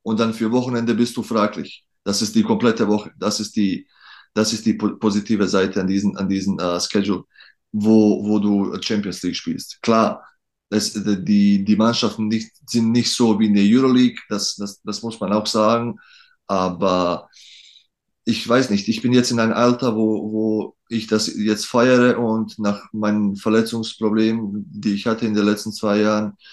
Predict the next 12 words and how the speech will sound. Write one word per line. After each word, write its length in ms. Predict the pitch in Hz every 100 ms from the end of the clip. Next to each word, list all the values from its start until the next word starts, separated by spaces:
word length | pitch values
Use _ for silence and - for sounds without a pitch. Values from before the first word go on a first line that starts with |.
| - _ -
habe 180 | 190 104
ich 120 | -
bis 180 | 104 104
jetzt 240 | 113 110
Gott 160 | 113 104
sei 100 | 107
Dank 340 | 107 101 -
nicht 380 | - 107 107 -
ein, 320 | 113 113 110 -
eine 240 | 107 110
Training, 420 | 110 113 110 110 - _
Trainingseinheit, 760 | 113 117 110 101 104 104 101